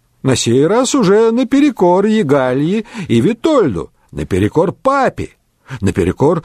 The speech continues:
римскому кесарю, как призванный и изгнанный.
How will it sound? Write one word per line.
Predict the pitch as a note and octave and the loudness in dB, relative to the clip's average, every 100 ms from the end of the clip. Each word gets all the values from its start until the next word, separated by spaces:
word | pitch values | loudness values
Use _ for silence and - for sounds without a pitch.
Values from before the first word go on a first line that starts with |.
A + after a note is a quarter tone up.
| - | -8
римскому | E2+ G#2+ A#3 A3 - - G3+ B3 | -4 0 0 0 -2 0 0 0
кесарю, | - D4+ E4 B3 - C3 D#2 A1 _ _ _ _ _ _ | -2 0 0 -2 -4 -6 -8 -12 _ _ _ _ _ _
как | - D2+ - | -6 -6 -6
призванный | - - F3+ A#3+ G#3 G#3+ G#3+ G#3 G#3+ G#3 - _ _ _ - | -12 -4 0 2 2 2 2 2 0 0 -4 _ _ _ -2
и | C3 D3+ _ | 0 0 _
изгнанный. | G2 G#2+ F2+ D2+ D2 C2 B1 A#1 - _ | -2 0 0 -4 -8 -10 -14 -18 -20 _